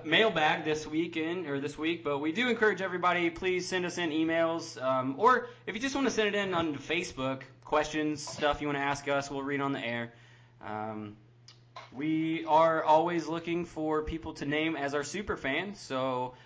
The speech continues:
I think sometime around Christmas is when we're gonna do that, kind of like a small little Christmas gift out to somebody. Uh, don't forget that you can follow us on Facebook and YouTube if you just type in Dial H for HeroClix. On Twitter, we are handle at Dial H four, that's the number four,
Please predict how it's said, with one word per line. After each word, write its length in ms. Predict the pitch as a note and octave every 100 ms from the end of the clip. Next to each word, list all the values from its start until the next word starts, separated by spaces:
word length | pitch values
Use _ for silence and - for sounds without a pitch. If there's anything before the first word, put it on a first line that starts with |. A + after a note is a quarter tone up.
| -
I 100 | G#3+
think 240 | - C#4
sometime 680 | - A3+ A3 G#3+ G#3 G#3 G3+
around 460 | D#3+ F3+ F3+ E3+
Christmas 460 | E3+ F#3+ G3 A3+ A3+
is 100 | D3+
when 160 | D#3+ D#3
we're 140 | D#3+
gonna 180 | D#3+ D3+
do 160 | D#3
that, 260 | E3+ F3 -
kind 220 | D3+ D#3
of 80 | D3
like 240 | D3+ D3
a 400 | D#3 D3 D3 C#3+ C#3+
small 500 | - - D3+ D3+ D3
little 400 | D3 D3 C#3 B2
Christmas 460 | - D3+ D3 C3+ C3+
gift 320 | C3 C#3+ B2+
out 180 | B2+ -
to 140 | A#2+
somebody. 520 | A#2 D3+ C3 G#2+ B2 - - - - - - _ -
Uh, 640 | C3 C3+ C3+ C#3 C#3 C#3 C3+ C#3 _ _ _ _ _ _ -
don't 160 | E3+ F3
forget 300 | F3 F#3+ E3+
that 40 |
you 120 | D#3+
can 140 | D#3+ C3+
follow 340 | D#3+ D#3+ D#3+
us 100 | D3+
on 360 | D3+ C#3+ C3+ C3+
Facebook 460 | F3+ G3 F#3 F3+ D#3+
and 220 | F3 G3+
YouTube 440 | F#3+ G3+ G3 G#3+
if 140 | G3+ F#3
you 60 |
just 240 | C#3+ D#3+ -
type 320 | D#3 F#3 F#3
in 240 | C#3 D3+
Dial 240 | B2+ B2 B2+
H 140 | B2
for 120 | -
HeroClix. 560 | A#2 A#2+ A#2+ A#2+ A#2 -
On 140 | B2
Twitter, 360 | B2+ F3+ F#3+ F3+
we 200 | D3+ D3+
are 160 | C#3+ C3
handle 400 | D3+ C#3+ C#3 -
at 360 | C3+ D#3+ - -
Dial 260 | C#3 C#3+
H 200 | C#3 C3+
four, 440 | - D3 C#3 D#3 D3
that's 160 | -
the 80 | -
number 240 | B2 B2+
four, 320 | B2+ B2 B2+